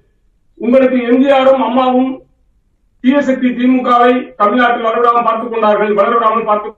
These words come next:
கொண்டார்கள், ஆட்சிக்கு வரவிடாமல் பார்த்துக் கொண்டார்கள். அப்பேற்பட்ட திமுக தி-, மீண்டும் இரண்டாயிரத்தி இருபத்தி ஒன்றில் தமிழ்நாட்டில் ஆட்சிக்கு வந்துவிடக் கூடாது. நீங்கள்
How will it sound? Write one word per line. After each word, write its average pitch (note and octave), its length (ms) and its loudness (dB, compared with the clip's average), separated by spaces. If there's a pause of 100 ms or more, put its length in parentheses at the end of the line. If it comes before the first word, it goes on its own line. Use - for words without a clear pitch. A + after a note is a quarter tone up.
கொண்டார்கள், G3+ 460 0
ஆட்சிக்கு G#3+ 440 -2
வரவிடாமல் G#3 340 0
பார்த்துக் G3+ 280 -4
கொண்டார்கள். F#3 600 -2 (540)
அப்பேற்பட்ட C#4+ 460 2
திமுக C4+ 760 0
தி-, C4 360 -4 (220)
மீண்டும் C#4 440 2
இரண்டாயிரத்தி C4+ 440 2
இருபத்தி B3+ 260 -2
ஒன்றில் B3+ 200 -2
தமிழ்நாட்டில் B3+ 500 0
ஆட்சிக்கு - 380 -2
வந்துவிடக் A3 320 -4
கூடாது. G3 680 0 (440)
நீங்கள் C#4+ 640 0